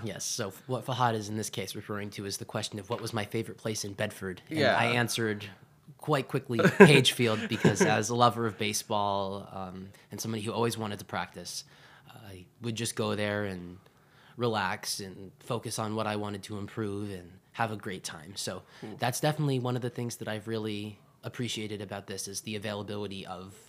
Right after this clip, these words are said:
Speaker 1: places like Page and others to go and do sports if you so choose. I remember that the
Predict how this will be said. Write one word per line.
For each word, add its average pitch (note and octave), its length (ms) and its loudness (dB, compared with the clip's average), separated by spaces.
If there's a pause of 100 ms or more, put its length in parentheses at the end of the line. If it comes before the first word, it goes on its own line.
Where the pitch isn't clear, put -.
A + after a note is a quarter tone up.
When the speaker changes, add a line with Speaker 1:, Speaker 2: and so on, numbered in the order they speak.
(300)
Speaker 1:
places G#2+ 400 -6
like G2 200 -8
Page F#2+ 500 -10 (140)
and G2+ 100 -10
others F#2+ 380 -8
to G#2+ 120 -12
go F#2+ 300 -6
and F2+ 200 -12 (300)
do G#2 160 -8
sports G#2+ 380 -6
if F#2+ 100 -12
you F#2 80 -12
so F#2+ 160 -10
choose. G2 380 -10 (600)
I B2+ 340 0
remember B2 420 -2
that G#2+ 280 -6
the G2+ 280 -14